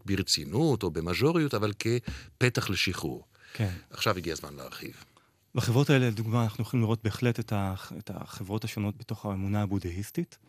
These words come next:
Speaker 1: מהמם.
Speaker 2: ה-, הבודהיזם הטיבטי, אני חושב שהוא הדוגמה המרתקת ביותר. גם בציבור הרחב מוכר אותו טקסט שנקרא, שמו הברדו טודול, מוכר במערב כספר המתים הטיבטי.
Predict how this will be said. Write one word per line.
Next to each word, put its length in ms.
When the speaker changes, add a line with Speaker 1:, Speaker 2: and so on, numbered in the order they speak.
Speaker 1:
מהמם. 200
Speaker 2:
ה-, 420
הבודהיזם 460
הטיבטי, 440
אני 80
חושב 160
שהוא 180
הדוגמה 360
המרתקת 580
ביותר. 540
גם 180
בציבור 380
הרחב 380
מוכר 280
אותו 300
טקסט 400
שנקרא, 680
שמו 320
הברדו 320
טודול, 320
מוכר 300
במערב 440
כספר 420
המתים 340
הטיבטי. 520